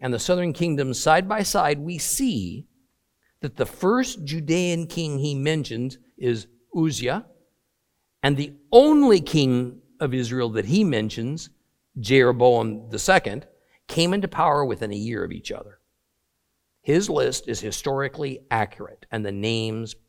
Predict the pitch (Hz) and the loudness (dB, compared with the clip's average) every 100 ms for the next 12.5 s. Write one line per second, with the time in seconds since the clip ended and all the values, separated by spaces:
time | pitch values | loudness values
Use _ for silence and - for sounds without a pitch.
0 | _ - 117 101 95 92 92 85 - - | _ -2 -2 -2 -6 -8 -8 -10 -14 -20
1 | _ _ _ _ _ _ _ _ _ _ | _ _ _ _ _ _ _ _ _ _
2 | _ _ _ _ _ _ _ _ _ _ | _ _ _ _ _ _ _ _ _ _
3 | - 135 131 127 254 302 - - 175 113 | 0 4 4 6 4 4 -2 -4 -4 -4
4 | - - _ _ _ _ _ _ _ _ | -8 -18 _ _ _ _ _ _ _ _
5 | _ _ _ _ _ _ _ _ _ _ | _ _ _ _ _ _ _ _ _ _
6 | - - 139 117 127 113 - 131 117 107 | -12 -6 -4 -2 -2 -4 -6 -8 -6 -4
7 | 104 104 95 - - 101 85 - - - | -4 -6 -10 -8 -6 -6 -8 -12 -18 -20
8 | - - - - _ _ _ _ _ _ | -20 -20 -20 -20 _ _ _ _ _ _
9 | _ _ _ _ _ _ _ _ _ _ | _ _ _ _ _ _ _ _ _ _
10 | - _ _ _ _ _ _ _ - 156 | -20 _ _ _ _ _ _ _ -4 6
11 | 202 269 - 170 131 110 123 131 110 107 | 8 8 6 4 4 2 -2 -2 -2 0
12 | 127 139 131 110 120 | 0 2 0 -4 -8